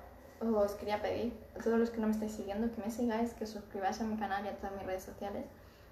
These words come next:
¿vale? Para que así os puedan llegar notificaciones de cada vez que voy compartiendo cosas a-,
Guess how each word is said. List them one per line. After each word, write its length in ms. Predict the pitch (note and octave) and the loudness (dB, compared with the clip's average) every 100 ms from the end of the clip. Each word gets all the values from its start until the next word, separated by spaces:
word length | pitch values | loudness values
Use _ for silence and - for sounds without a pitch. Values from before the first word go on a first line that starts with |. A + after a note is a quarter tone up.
| - | -2
¿vale? 160 | A3 A#3 | 2 2
Para 200 | A3 A3 | 2 0
que 60 | |
así 180 | A#3 C4 | 0 0
os 60 | B3 | -2
puedan 260 | - A3 | -2 -2
llegar 220 | A3 G#3+ A3+ | 0 0 0
notificaciones 640 | A3+ A3+ G#3+ A3 A3 A3 | -2 -4 -6 -2 0 0
de 140 | G#3+ | 0
cada 260 | - F#3+ G3 | 0 0 -2
vez 140 | G#3 | -4
que 100 | - | -6
voy 160 | G3+ G3+ | -6 -6
compartiendo 460 | G3+ A3+ - F#3+ - | -6 -6 -8 -10 -10
cosas 340 | - G#3 - | -10 -10 -8
a-, 140 | - | -8